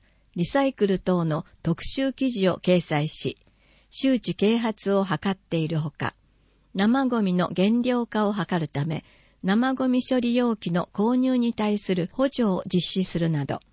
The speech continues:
生ゴミの減量化対策にも取り組んでいます。また、昨今のプラスチックゴミの排出削減、地球温暖化対策の推進を目的とし、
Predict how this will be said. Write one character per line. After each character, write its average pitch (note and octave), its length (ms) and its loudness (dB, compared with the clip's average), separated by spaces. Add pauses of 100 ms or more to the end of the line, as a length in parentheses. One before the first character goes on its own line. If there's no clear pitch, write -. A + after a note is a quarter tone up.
(420)
生 A#3 300 4
ゴ G#3+ 160 2
ミ F3+ 100 2
の D#3 160 0
減 G#3+ 260 2
量 A#3 180 0
化 A3 140 -4
対 A3 200 0
策 F#3+ 280 -2
に F3 120 0
も F3+ 220 -2
取 E3+ 180 0
り E3 40 -2
組 D#3 240 -2
ん - 20 -4
で C3+ 80 -4
い C3+ 80 -4
ま C#3 160 -4
す。 - 300 -12 (1400)
ま G3 120 0
た、 F3+ 200 -4 (200)
昨 - 320 -2
今 G3 280 2
の F3 180 2 (100)
プ G3 100 -2
ラ A#3 160 2
ス - 100 -10
チ C4+ 140 -4
ッ B3+ 80 -4
ク B3+ 140 -6
ゴ A#3 160 2
ミ G#3+ 120 2
の G3 260 2
排 G#3+ 320 2
出 - 260 -4
削 F3+ 340 0
減、 D#3+ 280 0 (680)
地 - 120 -2
球 C4 260 6
温 A3+ 220 4
暖 A3+ 180 2
化 G#3+ 140 0
対 A3 240 2
策 F#3 280 -2
の - 220 -2 (160)
推 A3+ 280 -2
進 A3 360 0
を G3+ 120 2
目 F3+ 220 0
的 - 260 -2
と D#3 140 -2
し、 - 280 -6